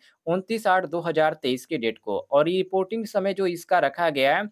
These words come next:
वो दस बजे की बाद ही रखा गया है, सुबह दस बजे की बाद। और इसमें एक चीज़ यहाँ पर रखी गई, आप ध्यान से देखिएगा, इसमें साफ तौर पर लिखा गया है कि अपने साथ निम्नलिखित कागजात जो शेष रह गया था,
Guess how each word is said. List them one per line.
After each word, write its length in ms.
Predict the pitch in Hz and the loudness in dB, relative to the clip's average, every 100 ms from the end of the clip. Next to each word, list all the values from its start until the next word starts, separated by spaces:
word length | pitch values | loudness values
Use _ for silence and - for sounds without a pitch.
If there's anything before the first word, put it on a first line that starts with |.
| _ _ 185 | _ _ 0
वो 140 | 220 | 2
दस 240 | 170 180 185 | 4 2 4
बजे 260 | 175 170 175 | 0 2 -2
की 180 | 202 | -2
बाद 260 | 139 127 123 | 2 2 2
ही 80 | 170 | 0
रखा 260 | 143 143 | 0 0
गया 140 | 135 175 | 2 0
है, 60 | |
सुबह 300 | - 190 160 156 | 0 -2 2 2
दस 180 | 175 170 | 2 0
बजे 240 | 139 147 | 0 -2
की 180 | 147 170 | -2 -2
बाद। 320 | 117 98 90 _ _ _ 156 | 2 2 0 _ _ _ 2
और 140 | 180 | 2
इसमें 220 | 202 233 | 2 0
एक 120 | 240 240 | 0 -2
चीज़ 180 | 226 214 | -4 0
यहाँ 220 | 196 180 202 | 2 2 2
पर 100 | 170 | 2
रखी 200 | 165 185 | 0 -4
गई, 140 | 180 185 | -4 0
आप 180 | 156 170 | 0 0
ध्यान 220 | 160 151 | -2 -2
से 120 | 160 | -2
देखिएगा, 460 | 156 139 139 120 165 - | -6 -2 2 2 2 -2
इसमें 220 | 156 214 | -8 -6
साफ 300 | 220 180 185 - | -2 0 0 0
तौर 120 | 185 | 0
पर 120 | 180 | 0
लिखा 240 | 147 151 135 | -2 0 2
गया 180 | 139 180 | 4 2
है 60 | 247 _ _ - | 0 _ _ -10
कि 80 | 185 175 | -2 0
अपने 340 | 185 226 240 | 0 2 2
साथ 340 | 226 196 202 | 4 2 2
निम्नलिखित 580 | 185 147 160 180 185 226 | 0 2 0 -2 -4 -6
कागजात 720 | 202 147 147 143 151 180 - _ _ 147 | 0 0 2 2 2 2 -4 _ _ -4
जो 200 | 151 226 | 4 4
शेष 380 | 220 220 233 226 | 4 2 2 4
रह 220 | 156 175 | 2 2
गया 240 | 165 131 123 | 4 2 2
था, 160 | 123 | 0